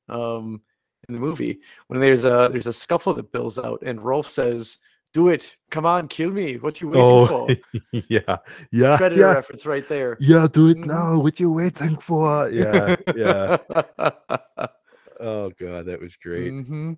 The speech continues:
Speaker 1: Oh, so good.
Speaker 2: Yeah.
Speaker 1: But
Speaker 2: Yeah,
Speaker 1: yeah,
Speaker 2: it
Speaker 1: no, this movie does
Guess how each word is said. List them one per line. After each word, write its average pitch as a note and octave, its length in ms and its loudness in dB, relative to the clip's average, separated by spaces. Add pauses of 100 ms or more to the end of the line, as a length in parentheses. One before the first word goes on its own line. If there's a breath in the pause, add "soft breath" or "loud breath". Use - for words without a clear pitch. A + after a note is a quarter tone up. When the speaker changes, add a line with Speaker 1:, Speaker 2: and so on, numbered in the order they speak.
(280)
Speaker 1:
Oh, C#3 360 4
so C3+ 240 -2
good. A2+ 400 -2 (440 soft breath)
Speaker 2:
Yeah. F#2+ 320 -8 (360)
Speaker 1:
But A3 160 -6
Speaker 2:
Yeah, - 20 -4
Speaker 1:
yeah, D#4+ 120 -2
Speaker 2:
it C#4 60 -2
Speaker 1:
no, D4+ 240 -4 (720)
this F3+ 220 -8
movie A#3 300 -4
does C#3 380 -4